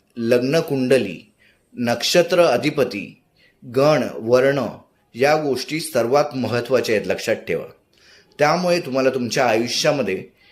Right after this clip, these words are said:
करिअरसाठी, व्यवसायासाठी, जॉबसाठी किंवा शिक्षणासाठी कुठलं क्षेत्र निवडायचं आहे, हे आपल्या जन्मकुंडलीनुसार, नावानुसार,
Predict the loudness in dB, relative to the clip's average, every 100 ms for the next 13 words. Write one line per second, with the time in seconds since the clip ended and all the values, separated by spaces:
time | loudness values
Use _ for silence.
0 | _ _ 0 2 4 2 0 -6 -6 -12
1 | -20 _ _ -4 -2 -2 2 2 2 -2
2 | -2 -4 -6 0 2 2 0 -2 -2 -10
3 | -18 _ _ 0 0 0 -4 -2 0 0
4 | 0 -2 -2 -10 -16 -20 -20 _ _ -10
5 | -6 2 2 2 0 2 2 2 2 4
6 | 4 2 -6 -8 _ _ _ _ 0 2
7 | 2 0 -2 0 -2 -2 -4 -2 0 0
8 | 0 -2 -2 -2 -8 _ -12 -4 0 4
9 | 4 2 -2 -2 -2